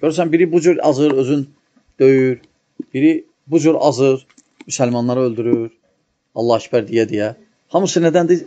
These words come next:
Savadsızlıqdan. Dinin əsaslarından uzaq düşməkdən. Ona görə bizə lazım olan bu saat vacib, dinin əsaslarına dönək,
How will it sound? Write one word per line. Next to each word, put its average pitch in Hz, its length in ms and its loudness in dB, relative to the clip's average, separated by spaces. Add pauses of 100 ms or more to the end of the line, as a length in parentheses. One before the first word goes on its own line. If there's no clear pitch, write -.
(140)
Savadsızlıqdan. 113 720 -2 (760)
Dinin 143 380 0
əsaslarından 131 640 -2
uzaq 123 240 0
düşməkdən. 85 480 -12 (960)
Ona 165 160 -2
görə 175 240 4
bizə 160 260 0 (260)
lazım 139 360 0
olan 135 220 0
bu - 80 -16
saat 123 180 -2
vacib, 127 480 0
dinin 135 320 -2
əsaslarına 123 560 -2
dönək, 139 360 2